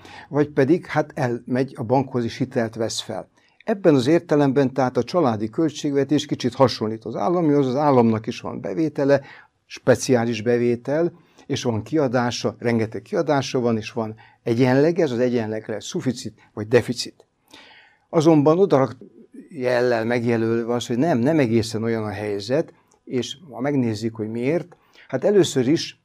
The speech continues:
mi az állam bevétele, mit, mit dolgozik az állam? Hát az állam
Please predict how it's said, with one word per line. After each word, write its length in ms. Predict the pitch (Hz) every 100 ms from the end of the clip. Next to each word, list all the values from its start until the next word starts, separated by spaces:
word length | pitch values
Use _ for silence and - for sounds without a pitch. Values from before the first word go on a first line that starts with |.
| _ _ _ _ _ _
mi 160 | 131 180
az 140 | 131
állam 440 | 139 135 135 127 120
bevétele, 760 | 131 107 101 98 - 95 98
mit, 260 | 120 135 139
mit 280 | 151 147 110
dolgozik 580 | 135 127 123 110 117
az 160 | 123 110
állam? 380 | 113 107 87 76
Hát 180 | 98 127
az 120 | 147
állam 600 | 185 190 117 131 147